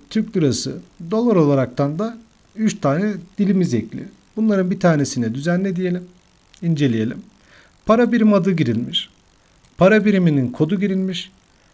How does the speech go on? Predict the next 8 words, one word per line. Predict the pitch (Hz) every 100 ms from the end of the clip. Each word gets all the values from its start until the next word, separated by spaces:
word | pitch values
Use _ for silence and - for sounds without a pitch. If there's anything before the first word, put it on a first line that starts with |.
| _
eğer | 175 196
varsa | 196 190 208 196 147 104 - -
sol | - 160
sembolü, | 165 202 196 185 185 190 - -
yoksa | 190 214 208 190
sağ | 180 185 180
sembolü | 180 175 170 170
girilmiş. | 135 117 120 170 -